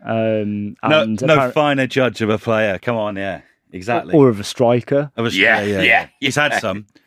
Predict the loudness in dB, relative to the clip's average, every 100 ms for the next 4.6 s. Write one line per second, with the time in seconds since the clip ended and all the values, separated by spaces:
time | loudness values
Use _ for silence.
0 | _ -2 -2 -4 -2 -4 -4 -2 0 0
1 | -2 -4 -2 -2 -2 -4 -8 -10 -14 -18
2 | -12 -12 -10 -10 -10 -12 -12 -12 -14 -14
3 | -14 -14 -16 -16 -18 -20 -20 -20 _ -2
4 | 0 -2 -4 -4 -4 -6